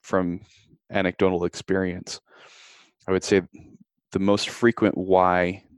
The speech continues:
that I encounter with my cadets is wanting to be a part of something bigger than yourself, wanting to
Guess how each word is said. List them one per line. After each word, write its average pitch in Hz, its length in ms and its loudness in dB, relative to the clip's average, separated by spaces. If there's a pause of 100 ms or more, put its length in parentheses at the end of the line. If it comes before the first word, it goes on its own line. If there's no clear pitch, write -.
that 90 140 -6
I 87 300 -8 (160)
encounter 92 540 0
with 87 220 -8
my 87 100 -8
cadets - 540 -4
is 87 280 -6
wanting 87 280 -4
to - 100 -12
be 87 200 -4
a 85 60 -4
part 90 240 -2
of 90 80 -8
something - 440 -8 (640)
bigger 82 280 0
than 82 160 -8
yourself, 87 580 -2 (680)
wanting 87 340 -2
to 85 400 -2